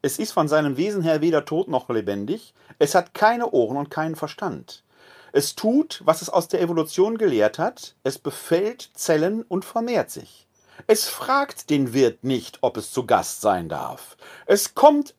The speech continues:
einfach. Der Wirt kann etwas tun, nicht zum Wirt zu werden. Und das muss man sich immer klar machen. Man kann nicht einfach sagen, es ist weg.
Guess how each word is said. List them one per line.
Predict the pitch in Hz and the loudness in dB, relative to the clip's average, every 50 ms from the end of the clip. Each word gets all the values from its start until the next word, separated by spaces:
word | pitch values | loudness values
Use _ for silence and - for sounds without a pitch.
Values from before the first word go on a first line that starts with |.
| _ - | _ 2
einfach. | 123 127 - 90 90 - - 92 87 - - - - - - - - - - - - | 2 2 2 0 -6 -10 -8 -8 -8 -8 -12 -14 -18 -20 -20 -20 -20 -20 -14 -2 4
Der | 165 165 160 143 135 190 | 6 6 6 6 4 2
Wirt | 330 - 208 143 131 - - - - | 2 4 4 2 0 -2 -8 -6 2
kann | - 180 175 160 143 147 - | 4 6 6 6 4 0 -2
etwas | 135 135 - - 131 131 - - | -4 -2 2 4 4 4 4 0
tun, | - 165 143 127 117 123 | -4 -2 -2 0 0 0
nicht | 165 233 214 - - - - - | 0 -2 -2 -4 -10 -18 -16 -8
zum | - - 143 143 120 | -4 -2 -2 0 2
Wirt | 135 156 135 135 - | 4 4 4 4 2
zu | - - - 127 | -2 -4 -2 0
werden. | 127 269 277 180 123 95 80 78 - _ _ _ _ _ _ _ _ _ _ _ _ _ _ _ _ - _ - - - - | 4 6 8 8 6 6 2 -12 -16 _ _ _ _ _ _ _ _ _ _ _ _ _ _ _ _ -20 _ -20 -20 -18 -2
Und | - - | 4 4
das | - - - | 4 6 4
muss | 277 269 - | 0 0 2
man | 233 190 | 2 2
sich | 175 180 175 | 0 0 -2
immer | - 214 208 | 2 2 2
klar | 196 - - 285 285 | 2 4 4 2 4
machen. | 254 214 175 - 165 | 4 4 2 2 2
Man | 175 196 196 | 0 0 0
kann | - - 254 | 0 0 0
nicht | 233 202 - | 0 0 0
einfach | 185 190 180 - 165 | 0 0 2 0 0
sagen, | 147 160 160 151 147 135 123 | 2 2 2 2 2 0 -2
es | 117 104 - | -6 -6 -6
ist | 98 95 - | -8 -4 0
weg. | - 202 131 - - - - _ | 2 2 2 0 -4 -16 -20 _